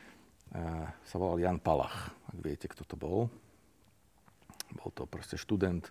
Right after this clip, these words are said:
apropo Pražskej Karlovej univerzity, ktorý sa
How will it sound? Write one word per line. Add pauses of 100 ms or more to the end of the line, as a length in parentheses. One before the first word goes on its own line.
(240)
apropo
Pražskej
Karlovej
univerzity,
ktorý
sa